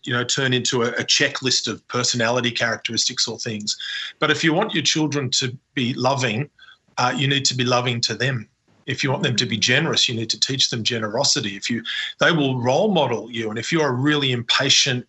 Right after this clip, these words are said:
kind of aggressive person, they will, they will adopt those, those character traits as well. So it's really important as, as children grow that we are intentional about what we do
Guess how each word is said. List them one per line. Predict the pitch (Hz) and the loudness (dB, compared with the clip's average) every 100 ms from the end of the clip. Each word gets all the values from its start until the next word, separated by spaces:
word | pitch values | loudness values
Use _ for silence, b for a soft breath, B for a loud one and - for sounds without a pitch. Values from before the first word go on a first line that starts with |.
| - | -8
kind | - 131 127 123 | -4 0 0 0
of | 104 - B B B B - | -2 -6 B B B B -4
aggressive | 123 131 143 - 131 | 0 2 2 2 0
person, | - 156 - 117 | -2 0 0 0
they | 117 143 | 0 0
will, | 135 147 143 - | 0 0 0 -2
they | 131 151 | -4 -2
will | 160 151 | -2 -2
adopt | 123 160 - - | 0 -2 0 0
those, | 147 143 - | 2 2 0
those | 139 139 - | -2 -4 -6
character | - 151 135 147 | -2 0 0 -2
traits | - 143 131 131 | -2 0 0 -2
as | 127 | 0
well. | 151 127 - B B B | -2 -2 -6 B B B
So | 165 | 2
it's | 139 - | 2 2
really | 214 139 | 2 2
important | 113 - 147 143 123 - | 0 0 0 0 -4 0
as, | 143 135 127 120 143 | 2 4 2 0 -2
as | 135 127 | 0 0
children | - 156 135 123 107 | 0 0 0 -2 -2
grow | 127 135 123 | 0 2 0
that | 120 | -2
we | 127 123 | -2 0
are | 120 | 0
intentional | 110 - 131 143 - 156 117 113 | 0 0 0 0 2 0 0 -2
about | 110 104 - | 0 -2 -2
what | 147 156 | -2 0
we | 123 | -2
do | 110 135 113 101 | 2 2 2 -2